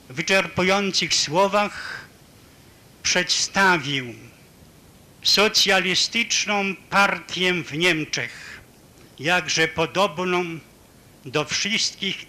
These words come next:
innych socjalistycznych i komunistycznych partii.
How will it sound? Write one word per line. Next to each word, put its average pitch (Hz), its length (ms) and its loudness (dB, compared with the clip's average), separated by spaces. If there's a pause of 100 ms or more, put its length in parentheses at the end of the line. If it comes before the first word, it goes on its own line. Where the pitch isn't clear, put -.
(100)
innych 202 540 -2
socjalistycznych 175 1300 -2 (320)
i 165 140 -2
komunistycznych 190 1120 0
partii. 127 540 -8